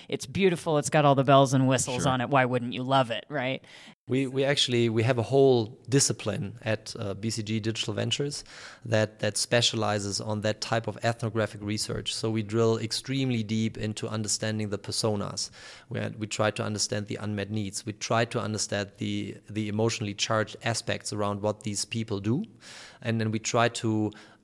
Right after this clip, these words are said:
Speaker 3: basically segment them in a way that we can truly understand the why, why they behave in certain ways. And then we try to build the solutions to address that why versus just the what.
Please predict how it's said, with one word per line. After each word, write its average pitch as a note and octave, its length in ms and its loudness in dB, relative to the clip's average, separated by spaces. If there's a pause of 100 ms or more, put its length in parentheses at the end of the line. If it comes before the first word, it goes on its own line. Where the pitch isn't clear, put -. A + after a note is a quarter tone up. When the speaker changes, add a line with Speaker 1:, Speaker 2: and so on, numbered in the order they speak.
Speaker 3:
basically A#2 320 2
segment A#2+ 540 0
them G#2+ 220 -2
in G#2 100 -2
a G#2+ 60 0
way G#2+ 400 2
that G2+ 280 -4
we A2 60 -8
can G#2+ 160 -4
truly D3 400 -4
understand A2+ 800 0 (640)
the A2+ 180 4
why, G2+ 420 2 (160)
why G#2+ 320 2
they G#2 160 2
behave G2 400 -4
in F#2+ 80 -10
certain G2 340 -8
ways. G#2+ 380 -10 (320)
And A2 140 -6
then B2+ 80 2
we C#3+ 100 0
try B2+ 220 0
to A2+ 120 -6
build A#2+ 220 0
the A2+ 60 -10
solutions A#2 600 -2
to A#2 120 -4
address A#2 400 4
that G#2 180 -2
why G2+ 480 0
versus G#2 360 -4
just - 340 -4
the F#2+ 200 -2
what. G2 340 -4